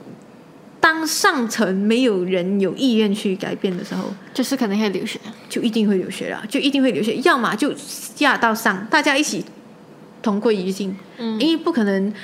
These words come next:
Speaker 1: 显然这种革命是不可能会有完全胜利的一方，只有幸存下来的那一方，
Speaker 2: 嗯。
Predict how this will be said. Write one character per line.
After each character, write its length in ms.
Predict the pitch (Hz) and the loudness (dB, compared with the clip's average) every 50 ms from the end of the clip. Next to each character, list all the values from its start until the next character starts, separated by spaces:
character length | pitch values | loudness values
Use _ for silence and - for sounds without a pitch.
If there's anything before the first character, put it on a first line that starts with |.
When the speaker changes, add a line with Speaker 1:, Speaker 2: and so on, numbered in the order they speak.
| - - - | -18 -18 -10
Speaker 1:
显 180 | - - 233 208 | -2 0 2 2
然 80 | 208 | 2
这 140 | 247 262 302 | 2 2 2
种 100 | 254 208 | 2 2
革 160 | 214 208 196 | 2 0 0
命 180 | 196 214 220 214 | 2 0 0 0
是 160 | 202 233 220 | 0 0 -2
不 140 | 220 - 277 | -2 -2 -2
可 120 | - 214 | 0 0
能 120 | 190 196 190 | 0 2 2
会 140 | 233 262 | 2 2
有 100 | 214 190 | 2 2
完 240 | 180 180 185 180 190 | 0 0 -2 -2 -2
全 180 | 190 - 180 180 | -2 -2 -2 -2
胜 240 | 190 - 226 208 196 | 0 0 0 0 0
利 80 | 208 | 0
的 80 | 196 180 | 0 0
一 80 | 165 | -2
方， 240 | 196 190 196 175 185 | -2 -2 -2 -4 -4
只 140 | 190 - 226 | -2 0 2
有 180 | 220 202 185 190 - - - 220 | 2 2 0 -2 -6 -12 -12 -10
幸 320 | 214 185 - 370 330 240 202 | -8 0 2 2 4 4 2
存 240 | - - 190 175 190 | 0 0 -2 -2 0
下 220 | - 233 196 175 | -2 -2 -2 -2
来 100 | 175 175 | -2 -4
的 80 | 175 175 | -6 -4
那 120 | 175 180 | -4 -4
一 100 | 180 185 | -4 -4
方， 160 | 185 - - - - | -6 -6 -8 -10 -12
Speaker 2:
嗯。 60 | 208 | -12